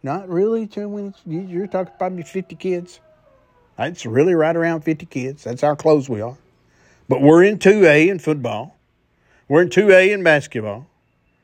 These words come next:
And, uh, baseball and softball, same way. We're, we're, we're two A. We're playing the bigger schools. We're playing Westview and Milan and Union City, Gibson County. Those,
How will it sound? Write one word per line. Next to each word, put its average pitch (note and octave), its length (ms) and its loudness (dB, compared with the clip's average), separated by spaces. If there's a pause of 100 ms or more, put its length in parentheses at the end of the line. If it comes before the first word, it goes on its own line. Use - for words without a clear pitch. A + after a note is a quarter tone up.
(600)
And, C3 440 -2 (1040)
uh, A#2 280 -6 (500)
baseball E3+ 460 4
and E3+ 60 -2
softball, F#3 460 2
same D#3 280 0
way. A3+ 280 -8
We're, C3+ 300 -6
we're, C3+ 180 -6
we're D#3 180 -2
two A#3 280 0
A. F#2+ 240 -2
We're A#2+ 160 -6
playing F#3 420 -4
the G3+ 80 -8
bigger G3+ 280 -2
schools. E3+ 460 -2
We're A2 80 -10
playing C3+ 280 -4
Westview A#2 520 -4
and G2 120 -16
Milan C#3+ 400 -4
and F#2 120 -18
Union E3+ 360 -2
City, F#3 360 -2 (480)
Gibson G#3+ 440 0
County. F3+ 380 2
Those, D3 420 -4